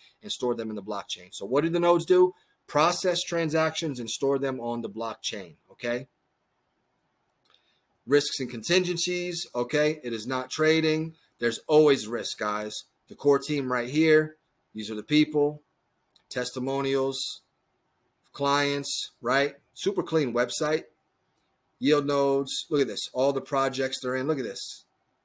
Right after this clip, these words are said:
It's showing you all the projects they're in, right? Our partners, big names on there.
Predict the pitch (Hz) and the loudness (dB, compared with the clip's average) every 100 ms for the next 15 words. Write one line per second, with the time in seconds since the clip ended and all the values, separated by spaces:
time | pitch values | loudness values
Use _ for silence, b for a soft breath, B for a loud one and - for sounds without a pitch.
0 | _ _ _ - 127 - 160 151 139 107 | _ _ _ -12 -4 0 2 2 0 -4
1 | 101 123 139 139 123 123 120 110 104 - | -6 0 4 4 2 -2 -4 -4 -8 -10
2 | 101 92 73 _ _ _ _ _ _ _ | -12 -14 -18 _ _ _ _ _ _ _
3 | _ _ _ _ _ 101 117 151 - _ | _ _ _ _ _ -8 -4 -4 -8 _
4 | _ _ _ _ _ _ _ _ _ _ | _ _ _ _ _ _ _ _ _ _
5 | _ _ _ _ _ _ _ _ _ _ | _ _ _ _ _ _ _ _ _ _
6 | _ _ _ _ - - 113 120 143 143 | _ _ _ _ -20 -6 -4 -2 4 4
7 | 139 135 135 120 110 127 131 131 123 131 | 4 0 -2 -2 0 0 -2 -4 -2 -2
8 | 131 131 131 135 | -2 -2 -4 -6